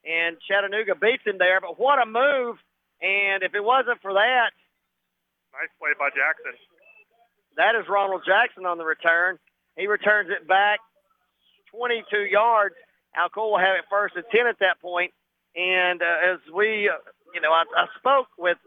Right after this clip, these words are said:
Speaker 1: Zach's father earlier this week, and he said Zach re-injured his shoulder last week in that game, and it's been bothering him all week. He has practiced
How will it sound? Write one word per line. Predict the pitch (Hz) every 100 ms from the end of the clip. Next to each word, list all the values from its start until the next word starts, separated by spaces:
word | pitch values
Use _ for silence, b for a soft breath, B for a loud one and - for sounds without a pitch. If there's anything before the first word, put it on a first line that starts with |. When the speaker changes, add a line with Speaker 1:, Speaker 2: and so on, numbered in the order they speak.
| 170
Speaker 1:
Zach's | 190 196 - -
father | 190 214 175
earlier | 160 156 156
this | 151 147
week, | 156 160 175
and | 165 _ b b
he | 185 220
said | 220 185 139
Zach | 196 233 233 - - -
re-injured | 180 214 208 240 208 180
his | 165 - 220
shoulder | 233 247 185
last | 160 147 151 165
week | 160 156
in | 156
that | 156 -
game, | 190 196 175
and | 160
it's | -
been | 180 165
bothering | 185 226 202 165
him |
all | 151
week. | 147 151
He | 170 190
has | 190 _
practiced | 226 220 - 147